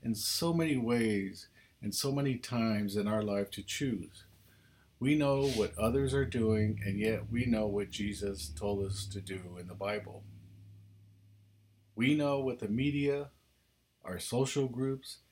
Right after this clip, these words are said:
and our culture is swaying us towards, and sometimes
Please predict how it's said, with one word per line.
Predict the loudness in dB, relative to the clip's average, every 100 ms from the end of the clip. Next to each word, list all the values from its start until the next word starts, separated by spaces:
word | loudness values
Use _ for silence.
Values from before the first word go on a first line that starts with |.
| _ -6
and | 0
our | 0 0
culture | -2 0 0 0 -2 -2 -2
is | -4 -2
swaying | -2 0 0 2 0
us | 0 -2
towards, | -6 -2 0 0 -2 -8
and | -8 -4
sometimes | -2 -2 -2 -2 0 0 -2